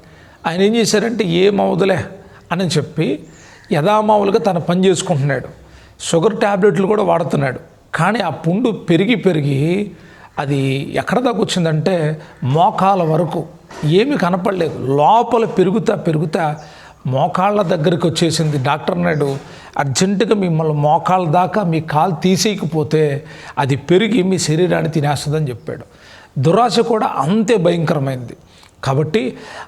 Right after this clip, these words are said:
మన ఆశీర్వాదాలను ఆపేది ఏదైనా ఉందంటే అది మొట్టమొదటిది దురాశ. అవ్వకి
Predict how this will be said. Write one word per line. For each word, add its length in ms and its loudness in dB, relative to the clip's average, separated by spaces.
మన 180 0
ఆశీర్వాదాలను 1000 2
ఆపేది 640 4
ఏదైనా 400 4
ఉందంటే 640 -2
అది 160 2
మొట్టమొదటిది 720 0
దురాశ. 460 0
అవ్వకి 760 0